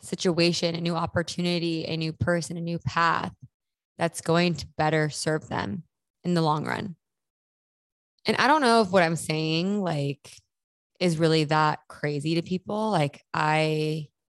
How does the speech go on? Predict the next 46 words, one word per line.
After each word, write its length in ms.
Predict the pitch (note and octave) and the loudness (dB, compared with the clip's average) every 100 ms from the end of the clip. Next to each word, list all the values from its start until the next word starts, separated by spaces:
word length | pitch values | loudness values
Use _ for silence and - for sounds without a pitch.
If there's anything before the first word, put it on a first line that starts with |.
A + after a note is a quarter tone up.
| _ _ _ _ | _ _ _ _
now 180 | F3 F3 | 0 2
that 100 | F#3+ | 2
I'm 120 | F#3 | 2
actually 280 | E3 D#3+ E3+ | 2 0 -4
saying 240 | - D#3+ | -2 0
it 40 | D#3+ | 0
out 180 | D3+ D#3 | 0 -2
loud 240 | D3 D3 | -2 -2
after 200 | D3+ D3+ | -2 -6
being 220 | C#3+ D3 | -8 -6
in 120 | D3 D3 | -4 -4
my 100 | C#3+ | -4
head 240 | B2+ D3 | -4 -4
about 260 | D3 D#3 E3+ | -2 -4 -2
it, 260 | F#3 F#3+ | -2 -2
it 220 | D#3+ - | -4 -6
seems 260 | - F3 - | -8 -8 -2
pretty, 220 | A3+ G3+ | 2 4
like, 240 | F3 D#3+ E3+ | 4 2 0
normal 380 | D#3 D#3 D3+ | 0 2 0
to 60 | D3+ | -2
say 180 | D#3 D3 | -4 -6
these 200 | B2 - | -6 -6
things. 420 | - - - - | -6 -6 -8 -4
So 100 | D3+ | 0
I 120 | D3 | 2
don't 220 | F3+ D#3+ | 2 2
know 480 | D#3+ D#3+ D#3 D3+ D3+ - _ _ _ - | 0 0 0 -2 -4 -10 _ _ _ -10
if 100 | F#3+ | -2
anyone 360 | F3+ E3+ E3 E3 | 0 4 4 2
listening 300 | D#3+ E3 D#3+ | 0 -2 0
will 160 | D#3 | 0
be 100 | D#3 | 0
like, 240 | D3+ D3+ - F#3 | 0 -2 -4 -2
"Oh 100 | D#3+ | 0
my 140 | D3+ | 0
God, 360 | D3 C#3+ C#3+ D3 | 0 -2 -2 -4
like, 180 | - - | -10 -8
eye-opening. 640 | E2 E2 F2 - - F#2 F3+ | -4 -4 -4 -6 -6 -6 -6
This 180 | E3 | -6
is 140 | - D#3 | -8 -8
so 600 | - - - - - - - | -6 -4 -4 -4 -6 -10 -14
crazy." 500 | - G3 F#3 - - | -12 -10 -8 -10 -6
But 100 | - | -6
it's 260 | - - | -6 -6
like, 400 | - - - - | -6 -6 -8 -14